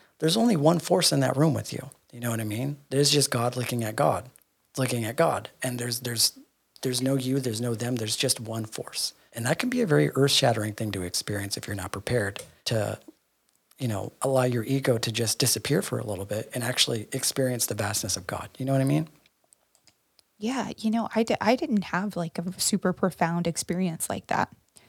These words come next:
Speaker 2: It
Speaker 1: It
Speaker 2: was
Speaker 1: doesn't have to be.
Speaker 2: gradual.
Speaker 1: Yeah.
Speaker 2: Yeah, yeah, it was totally gradual. It was more like, um, a, a slow burn of, you know, this,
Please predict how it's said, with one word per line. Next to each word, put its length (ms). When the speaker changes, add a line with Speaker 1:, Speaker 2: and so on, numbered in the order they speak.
Speaker 2:
It 100
Speaker 1:
It 80
Speaker 2:
was 120
Speaker 1:
doesn't 140
have 200
to 80
be. 120
Speaker 2:
gradual. 340
Speaker 1:
Yeah. 120
Speaker 2:
Yeah, 380
yeah, 260
it 60
was 120
totally 340
gradual. 380
It 60
was 160
more 180
like, 320
um, 640
a, 220
a 80
slow 360
burn 640
of, 460
you 140
know, 200
this, 340